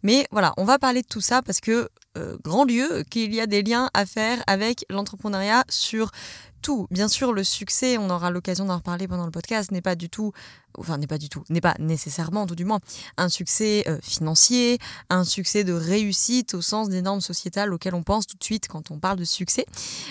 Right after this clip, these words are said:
Euh, mais voilà, ça va nous donner, euh, une approche très intéressante de ça.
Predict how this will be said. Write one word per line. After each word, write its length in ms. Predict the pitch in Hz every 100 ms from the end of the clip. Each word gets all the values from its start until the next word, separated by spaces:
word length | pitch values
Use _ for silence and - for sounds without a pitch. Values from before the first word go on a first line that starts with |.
| 233
Euh, 240 | 165 170 -
mais 380 | 185 208 240 - -
voilà, 200 | 180 - -
ça 120 | -
va 120 | 190
nous 140 | 190 196
donner, 360 | 185 190 202
euh, 100 | 180 170
une 120 | 185
approche 360 | 180 170 196 - 180
très 180 | -
intéressante 380 | 180 175 165 180
de 80 | 170
ça. 140 | 160